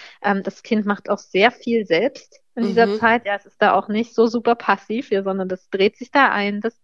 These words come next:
Speaker 1: drückt sich da raus, das kann schon sehr, sehr viel selbst tun. Und das ist auch eine wichtige Erfahrung für dieses Kind. Und es n-, auch zusätzlich bekommt es ganz wichtige Bakterien durch die Vagina, bekommt es ganz wichtige Bakterien mit, die es auch schützen, die seine Abwehrkräfte schützen.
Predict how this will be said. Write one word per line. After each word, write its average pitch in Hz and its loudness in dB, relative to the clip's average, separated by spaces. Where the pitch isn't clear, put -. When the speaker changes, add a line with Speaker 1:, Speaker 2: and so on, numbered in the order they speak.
Speaker 1:
drückt 208 -6
sich - -18
da 277 4
raus, 196 2
das - -20
kann 196 -4
schon 196 -8
sehr, 196 -2
sehr 208 0
viel 262 -2
selbst 214 -2
tun. 240 -6
Und 214 0
das 208 2
ist 226 -4
auch 233 2
eine 226 2
wichtige 233 0
Erfahrung 185 2
für - -8
dieses 180 -6
Kind. 247 0
Und 202 0
es 180 -4
n-, 196 -6
auch 180 -2
zusätzlich 226 -2
bekommt 196 -2
es - -12
ganz 202 2
wichtige 220 0
Bakterien 208 2
durch 190 -8
die 190 -8
Vagina, 220 2
bekommt 208 -4
es - -20
ganz 202 -2
wichtige 220 -4
Bakterien 202 0
mit, 202 -2
die 202 -2
es 202 -8
auch 202 2
schützen, 254 0
die 220 -2
seine 185 6
Abwehrkräfte 208 0
schützen. 214 -4